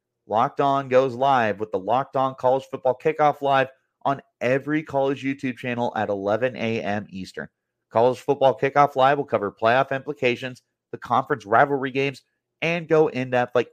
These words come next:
only Locked On can, including insight and analysis from our stable of Locked On College hosts that are covering their team every day. Find Locked On College Football Kickoff Live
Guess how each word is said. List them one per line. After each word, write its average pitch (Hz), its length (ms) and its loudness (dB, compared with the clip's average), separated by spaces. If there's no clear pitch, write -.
only 156 260 -6
Locked 127 340 -2
On 151 140 -2
can, 113 280 -4
including 123 360 -6
insight 135 400 -2
and 135 80 -10
analysis 120 540 -2
from 165 200 0
our 147 140 0
stable 127 400 2
of 95 80 -2
Locked 95 280 -2
On 120 120 2
College 123 340 4
hosts 120 240 4
that 113 80 2
are 104 60 0
covering 110 400 -2
their 113 120 -2
team 110 340 -6
every 92 260 -2
day. 87 240 2
Find 113 200 0
Locked 113 240 0
On 139 140 2
College 131 260 4
Football 143 420 2
Kickoff 151 400 0
Live 156 360 4